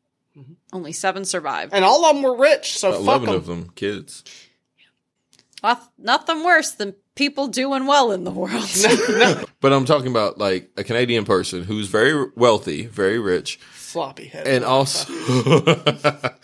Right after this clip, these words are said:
Speaker 3: <laughs> who also donates money to, like, orphans and, like,
Speaker 2: He doesn't
Speaker 3: old,
Speaker 2: do that.
Speaker 3: old bitches and shit.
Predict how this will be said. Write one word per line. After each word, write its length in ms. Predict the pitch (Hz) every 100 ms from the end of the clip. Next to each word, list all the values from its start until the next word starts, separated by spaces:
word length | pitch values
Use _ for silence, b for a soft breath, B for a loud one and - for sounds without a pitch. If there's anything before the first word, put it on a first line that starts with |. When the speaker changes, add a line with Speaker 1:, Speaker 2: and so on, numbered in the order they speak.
| -
Speaker 3:
<laughs> 120 | 587 -
who 120 | 147
also 260 | 160 165 147
donates 440 | 131 131 131 127
money 300 | 127 117 117
to, 280 | 113 127 120
like, 560 | 107 101 101 98 - - _ -
orphans 720 | 143 143 139 110 98 92 92
and, 160 | 92 98
like, 400 | 98 92 92 - _ _ _ _
Speaker 2:
He 80 | -
doesn't 240 | 131 147
Speaker 3:
old, 80 | 156
Speaker 2:
do 120 | 175
that. 220 | 170 147 -
Speaker 3:
old 240 | 123 131
bitches 340 | 113 101 95 92
and 80 | 92
shit. 200 | 95